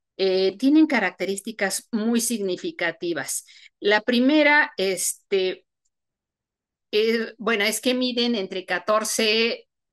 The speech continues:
a diecisiete punto cinco metros los machos, y las hembras pues miden un poquito más, son ligeramente más grandes, entre quince y diecinueve metros.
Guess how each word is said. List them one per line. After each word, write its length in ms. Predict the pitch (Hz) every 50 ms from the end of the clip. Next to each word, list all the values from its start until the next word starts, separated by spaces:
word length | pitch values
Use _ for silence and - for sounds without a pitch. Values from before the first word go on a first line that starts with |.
| _ _ -
a 160 | 175 180 170
diecisiete 540 | 175 165 160 - 180 165 - 190 190 196 190
punto 400 | 196 - 185 202 190 190 190 180
cinco 360 | - - 185 190 185 190 185
metros 640 | 180 170 160 165 - 180 185 233 262 - - - -
los 240 | - 156 147 - -
machos, 1040 | 180 175 180 175 175 - - 202 226 311 311 - - - - - - - - - _ _
y 140 | 233 220 226
las 280 | 226 220 220 220 -
hembras 460 | 262 269 269 254 247 247 254 254 254 -
pues 160 | 226 214 208
miden 340 | 226 226 226 226 226 240 240 -
un 160 | 240 208 208
poquito 440 | - 214 - - 214 196 - 214 196
más, 220 | 185 185 185 -
son 160 | - 226 220
ligeramente 580 | 220 226 - 233 208 208 202 190 196 190 190 202
más 260 | 196 190 185 185 185
grandes, 360 | 185 190 180 180 180 175 -
entre 300 | 202 202 196 196 196 196
quince 420 | - 226 226 226 220 - 262 262 262 -
y 120 | 185 185
diecinueve 580 | 180 160 156 - - 185 190 175 175 185 202 220
metros. 560 | 254 294 311 302 285 247 233 - - -